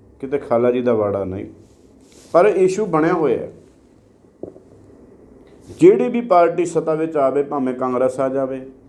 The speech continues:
ਭਾਵੇਂ ਬੀਜੇਪੀ ਆ ਜਾਵੇ, ਕਿਉਂਕਿ ਜਿਹੜਾ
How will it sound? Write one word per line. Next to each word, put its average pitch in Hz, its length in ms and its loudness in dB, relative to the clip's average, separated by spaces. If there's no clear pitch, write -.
ਭਾਵੇਂ 120 280 0
ਬੀਜੇਪੀ 95 440 -6
ਆ 90 80 -6
ਜਾਵੇ, 85 280 -12
ਕਿਉਂਕਿ 151 280 2
ਜਿਹੜਾ 151 540 2